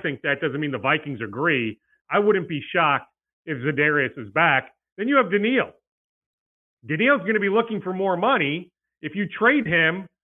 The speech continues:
it doesn't make a whole lot of sense based on the cap ramifications, but something needs to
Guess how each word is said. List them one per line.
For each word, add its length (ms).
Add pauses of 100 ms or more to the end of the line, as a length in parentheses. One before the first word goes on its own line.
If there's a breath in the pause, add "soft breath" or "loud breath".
(260)
it 80
doesn't 140
make 120
a 80
whole 120
lot 140
of 120
sense 180 (100)
based 260
on 200
the 60
cap 360
ramifications, 1080 (360)
but 140
something 340
needs 260
to 100